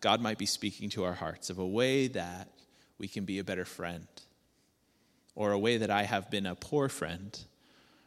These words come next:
or a way that I can put myself out there in a sense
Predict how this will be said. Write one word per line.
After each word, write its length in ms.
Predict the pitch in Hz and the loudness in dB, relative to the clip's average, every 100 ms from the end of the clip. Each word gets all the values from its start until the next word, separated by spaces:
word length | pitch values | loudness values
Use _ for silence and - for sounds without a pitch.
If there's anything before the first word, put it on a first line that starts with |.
| _ | _
or 180 | 113 110 | 4 6
a 60 | |
way 200 | 110 117 | 8 8
that 100 | 113 | 8
I 100 | 107 | 4
can 160 | 113 113 | 2 -2
put 220 | - - | -4 -2
myself 340 | 123 - 101 - | -2 0 -2 0
out 260 | 110 127 - | -2 -2 -2
there 200 | 98 95 | -2 0
in 100 | 92 | -2
a 60 | |
sense 440 | - - 92 - | -2 -2 -4 -4